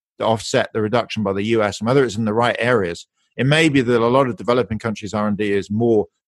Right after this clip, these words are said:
say, defense and national security focus, which I suspect has lower trade-offs. And the nice thing about the U S and things like the N I,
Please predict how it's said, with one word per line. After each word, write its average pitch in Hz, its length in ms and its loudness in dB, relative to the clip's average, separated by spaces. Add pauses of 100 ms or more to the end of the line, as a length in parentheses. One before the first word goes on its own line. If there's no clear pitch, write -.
say, 117 200 2
defense 110 440 -2
and 107 80 -2
national 107 300 -2
security 107 480 -6
focus, 120 440 -4
which 113 160 -10
I 104 40 -6
suspect - 560 -6
has 92 160 -6
lower 98 360 0 (140)
trade-offs. 110 540 -2 (320)
And 127 100 0
the 143 60 6
nice 156 320 4
thing 151 140 2
about 123 260 0
the 117 100 0
U 127 200 6
S 110 240 0
and 101 100 -2
things 113 180 -2
like 101 140 0
the 110 140 2
N 113 140 2
I, 107 100 0